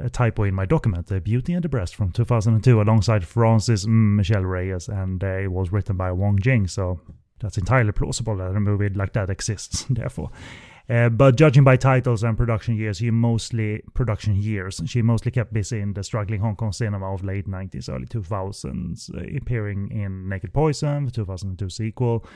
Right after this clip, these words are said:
that was shot on video. She did further D T V entries, direct-to-video, and shot on video,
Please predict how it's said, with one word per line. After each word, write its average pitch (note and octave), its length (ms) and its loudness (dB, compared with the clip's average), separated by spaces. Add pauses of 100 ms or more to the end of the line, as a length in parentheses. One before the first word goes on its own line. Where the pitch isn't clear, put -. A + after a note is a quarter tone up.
(300)
that A#2+ 80 0
was G#2 120 -2
shot A2+ 160 0
on G2 120 -4
video. A#2+ 600 0
She A#2 140 -4
did G#2 220 -4
further A2+ 240 0
D G#2+ 160 -2
T A2 240 -4
V G#2+ 200 -2
entries, G#2+ 380 -2
direct-to-video, G#2 720 -4 (520)
and G2 120 -2
shot G2 220 -6
on G2+ 80 -4
video, G#2 400 -4